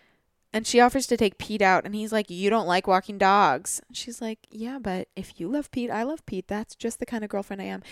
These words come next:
Here's the thing, is, like, he is clearly being a butt and not talking to her. She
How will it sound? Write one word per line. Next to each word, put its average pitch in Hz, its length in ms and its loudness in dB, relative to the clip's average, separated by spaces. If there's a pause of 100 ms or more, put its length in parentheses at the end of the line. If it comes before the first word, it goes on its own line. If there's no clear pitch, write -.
(300)
Here's 349 300 2
the 349 120 0
thing, 208 400 -4 (580)
is, 208 140 -8
like, 180 340 0 (100)
he 320 320 0
is 285 100 -2
clearly 190 380 0
being 180 240 -8
a 185 80 -6
butt 156 320 0 (160)
and 202 120 -4
not 175 180 -6
talking 185 260 -8
to 208 120 -4
her. 226 240 -2 (360)
She 240 720 -2